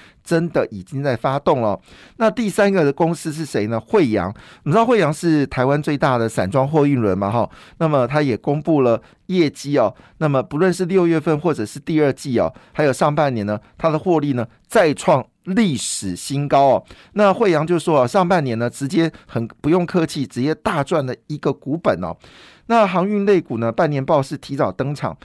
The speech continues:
那是由散装龙头惠阳打头阵哦。那么缴出了六月第二季、上半年三季创新高的一个，呃，佳绩哦。那惠阳在七月五号公布，字节六月份营收呢是十六点一三亿元哦，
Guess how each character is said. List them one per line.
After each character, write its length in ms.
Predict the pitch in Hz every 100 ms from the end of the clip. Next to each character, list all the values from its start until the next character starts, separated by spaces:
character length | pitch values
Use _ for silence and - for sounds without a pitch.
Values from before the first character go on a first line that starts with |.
| - -
那 140 | - 160
是 180 | 151 156
由 120 | 147
散 180 | 139 107
装 380 | 131 143 151 147 - _
龙 280 | 117 120 165
头 240 | 139 107 104
惠 180 | - 165
阳 200 | 113 110
打 180 | 123 98
头 200 | - 113
阵 200 | 151 123
哦。 140 | 95 - - -
那 80 | 170
么 120 | 156
缴 200 | 151 117
出 220 | 113 165
了 160 | 165 135
六 320 | 160 202 160
月 180 | 170 139
第 220 | - 170
二 100 | 165
季、 160 | - 147
上 220 | 180 151
半 140 | 151
年 140 | 120 123
三 280 | - 143
季 260 | 151 151 127 - - _
创 300 | - 208 143
新 320 | - 151 156
高 240 | 147 147 143
的 120 | 123
一 140 | 117
个， 240 | 117 113 - - _ -
呃， 160 | 120
佳 300 | - - 143
绩 240 | 143 131 131
哦。 120 | 95 - - _
那 120 | - 214
惠 160 | 233
阳 180 | 185 156
在 220 | 170 165
七 160 | 151 180
月 60 |
五 100 | 151
号 180 | 127 143
公 220 | 131 156
布， 240 | 165 170 - _ _
字 180 | - 202
节 160 | 165 147
六 160 | 170
月 120 | 165
份 200 | 160 156
营 200 | 120 127
收 240 | 139 151 147
呢 120 | 120
是 200 | - 139
十 160 | - 131
六 160 | 175
点 280 | 135 101 90 _
一 120 | 160
三 300 | 151 156 143
亿 120 | 165 120
元 220 | 107 92
哦， 160 | 92